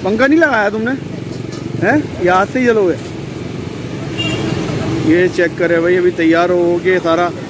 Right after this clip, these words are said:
सामान यहाँ पर, और ये रखा हुआ पीछे और आता रहेगा और बनता रहेगा भाई। इतना खाना गरम कर देना बोटी।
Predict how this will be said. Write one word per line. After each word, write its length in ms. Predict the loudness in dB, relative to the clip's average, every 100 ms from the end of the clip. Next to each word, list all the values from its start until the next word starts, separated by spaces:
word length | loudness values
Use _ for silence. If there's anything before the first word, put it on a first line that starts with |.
| -10 -10 -4
सामान 300 | 0 2 2
यहाँ 220 | 2 0
पर, 220 | 2 2
और 160 | 2 2
ये 360 | 4 4 4
रखा 180 | 0 0
हुआ 180 | 0 0
पीछे 380 | 0 0 -2 -4 -8 -12 -10 -10 -10 -4
और 100 | 2
आता 300 | 2 2 2
रहेगा 340 | 4 4 2 2
और 120 | 0
बनता 300 | 0 -2 0
रहेगा 300 | 0 2 2
भाई। 200 | 2 2 0 -2 -2 0 0 -2 -4 -8 -6 -6 -6 -6 -4 -4 -4 -2 -2 -2
इतना 280 | 2 2 2
खाना 320 | 2 2 2 2 0
गरम 320 | 2 0 2
कर 140 | 0 0
देना 180 | 0 0
बोटी। 340 | 0 0 -2